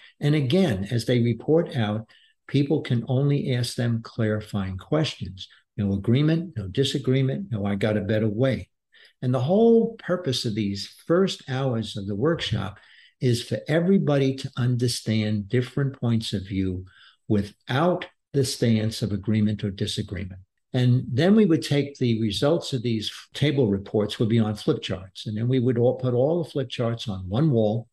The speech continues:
And then we would ask people, "Look at these items on the flip charts. Let's identify duplicates. And if they are duplicates, we'll keep one, discard the other, but the facilitator doesn't decide. The group decides what we keep."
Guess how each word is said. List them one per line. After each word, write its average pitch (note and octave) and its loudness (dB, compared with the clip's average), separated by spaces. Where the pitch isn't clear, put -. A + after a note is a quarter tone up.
And G#2+ 2
then D3 0
we A2+ 2
would A#2+ 0
ask B2+ -2
people, A2+ -4
"Look D#3 0
at D3+ -4
these C3+ 0
items A2+ 0
on G#2+ 0
the G#2 -4
flip G#2 -4
charts. G2 -6
Let's D3 0
identify A#2+ 0
duplicates. A2 -4
And A#2 4
if A#2 -2
they A2+ 2
are C#3+ 2
duplicates, A2+ -4
we'll F#2 -6
keep D3+ -4
one, A2+ 4
discard A#2+ 0
the A2+ 0
other, G#2 -4
but - -6
the G#2 -4
facilitator C#3+ 0
doesn't A2+ -2
decide. G2 -6
The A2+ 0
group C#3+ 2
decides G#2+ -4
what G#2 -8
we A2 -10
keep." - -4